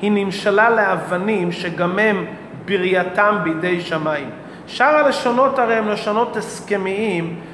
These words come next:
שנבראו על ידי בני אדם, שפתם מוסכמת על ידי בני אדם, לכן שאר הלשונות נמשלו ללבנים,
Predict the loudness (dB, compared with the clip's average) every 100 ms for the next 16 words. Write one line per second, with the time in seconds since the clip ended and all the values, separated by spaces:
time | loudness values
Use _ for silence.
0 | -12 -6 -2 -2 -2 -2 -2 0 0 2
1 | 2 2 2 4 4 4 0 2 2 2
2 | 2 2 0 -8 -14 -14 -16 -14 -8 -4
3 | -2 2 2 2 -2 -4 0 2 2 2
4 | 2 4 2 2 0 0 0 0 -2 -2
5 | -6 -12 -6 -4 0 0 2 2 4 4
6 | 2 2 2 4 4 4 0 0 0 -2
7 | 0 0 2 2 0 -2 -2 -2 0 0
8 | 2 0